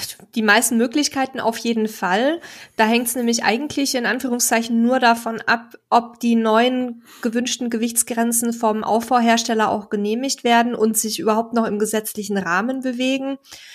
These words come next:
Aber wenn das der Fall ist, dann hat man im Grunde bei der Zuladungserhöhung fast keine Grenzen mehr.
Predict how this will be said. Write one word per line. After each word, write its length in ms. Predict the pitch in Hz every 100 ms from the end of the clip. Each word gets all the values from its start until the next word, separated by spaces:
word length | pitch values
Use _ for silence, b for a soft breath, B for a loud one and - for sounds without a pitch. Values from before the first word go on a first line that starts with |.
| B B
Aber 400 | - 220 214 214 214 _
wenn 280 | 196 220 247
das 140 | 240
der 160 | 240 208
Fall 260 | - 196 233
ist, 380 | - 285 - 233
dann 340 | 220 226 226 -
hat 300 | 226 214 226
man 200 | 226 220
im 300 | 220 226 214
Grunde 380 | 214 220 254
bei 160 | 233 214
der 160 | 214 208
Zuladungserhöhung 1120 | - 226 226 233 233 - 220 226 220 220 214
fast 340 | - 202 -
keine 300 | - 214 214
Grenzen 520 | 208 196 208 - 208
mehr. 340 | 185 175 185